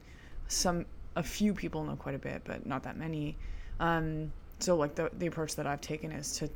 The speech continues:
try to talk about just, like, things that can make adopting these changes, like,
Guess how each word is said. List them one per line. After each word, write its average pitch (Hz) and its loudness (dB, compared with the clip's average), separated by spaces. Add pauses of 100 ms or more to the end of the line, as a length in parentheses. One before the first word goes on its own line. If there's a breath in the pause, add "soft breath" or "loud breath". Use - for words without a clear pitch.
(120)
try 143 2
to 185 0
talk - -2
about - -2 (640 soft breath)
just, - 2
like, 143 2 (460)
things 170 4
that 165 2
can 165 2
make 151 -2 (520)
adopting 156 0
these 156 -2
changes, 151 -2
like, 143 -2